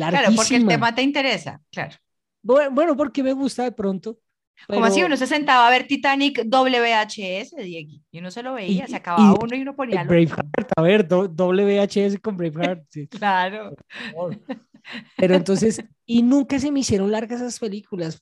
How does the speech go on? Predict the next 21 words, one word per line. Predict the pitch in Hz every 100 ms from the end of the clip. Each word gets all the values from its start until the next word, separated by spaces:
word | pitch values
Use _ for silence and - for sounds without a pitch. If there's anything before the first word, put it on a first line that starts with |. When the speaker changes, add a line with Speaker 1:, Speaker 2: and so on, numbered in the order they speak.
| -
Speaker 2:
Esta | 175 214
se | 202
me | 240
hizo | 190
larga. | 185 220 247 180 135 - -
O |
sea, | 175 170
yo | 165
Speaker 1:
Sí, | 175
Speaker 2:
me, |
Speaker 1:
porque | 190
Speaker 2:
yo |
Speaker 1:
le | -
Speaker 2:
me | 180
Speaker 1:
perdiste | 226 240 233
el | 240
Speaker 2:
acomodaba, |
Speaker 1:
interés. | 269 247 240 170 151 _ _ _ _ _ _ _
Speaker 2:
me | 185
acomodaba. | 185 196 185 185 180 185 - - - - _
Sí, | - - -